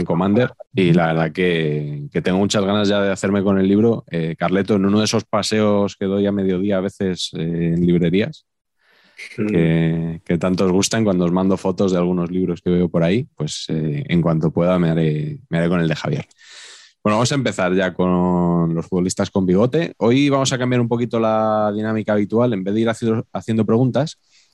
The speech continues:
Speaker 2: lo que os voy a proponer es que elijamos un jugador cada uno por línea, ¿vale? Cuatro jugadores y un entrenador. Y vamos a empezar por ti, Javier, que eres el invitado. Eh,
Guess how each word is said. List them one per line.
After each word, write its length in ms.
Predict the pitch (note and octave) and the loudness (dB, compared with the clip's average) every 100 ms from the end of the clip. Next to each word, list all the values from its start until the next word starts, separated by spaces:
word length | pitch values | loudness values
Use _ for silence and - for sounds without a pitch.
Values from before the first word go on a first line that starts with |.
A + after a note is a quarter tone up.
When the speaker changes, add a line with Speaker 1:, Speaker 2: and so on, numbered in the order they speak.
| _ | _
Speaker 2:
lo 100 | G2+ | 0
que 60 | F#2 | 2
os 60 | |
voy 100 | G2 | 2
a 80 | A2+ | 2
proponer 380 | B2 A#2+ B2 B2 | 0 0 2 2
es 120 | B2+ | 0
que 80 | - | 0
elijamos 560 | G#2+ G2 A#2 A#2+ C3+ - | 0 0 -2 0 -2 -2
un 160 | A#2 | -4
jugador 480 | A2 A2+ A2 A2+ A#2+ | -2 0 2 2 0
cada 180 | - G2+ | 0 0
uno 180 | A2+ B2+ | 0 -2
por 200 | G#2+ F2 | -2 -2
línea, 340 | F2+ E2 D2 - _ | -2 -4 -8 -14 _
¿vale? 220 | - A#2 - | -4 -2 -2
Cuatro 300 | - A2 G#2 | -2 0 0
jugadores 560 | G#2 A2 A#2 C#3+ E3 - | 0 0 2 2 0 -2
y 140 | - | 0
un 100 | G2 | 2
entrenador. 500 | F#2+ E2 D#2+ D2+ C#2+ - _ _ _ _ _ _ _ - | 2 0 -2 -2 -8 -14 _ _ _ _ _ _ _ 0
Y 320 | F#2 F2+ F2 | 2 4 4
vamos 200 | F#2 G2+ | 2 0
a 20 | |
empezar 320 | G#2 G2 G#2+ | -2 -2 -2
por 160 | G2 G2+ | -2 -2
ti, 100 | C3+ | -2
Javier, 260 | A2+ A2+ B2 | 0 0 2
que 80 | |
eres 160 | A2 G2 | 0 0
el 60 | G#2+ | -2
invitado. 560 | G#2+ G#2 B2+ C#3+ E3+ _ _ _ _ | -2 0 0 0 -2 _ _ _ _
Eh, 180 | - | -20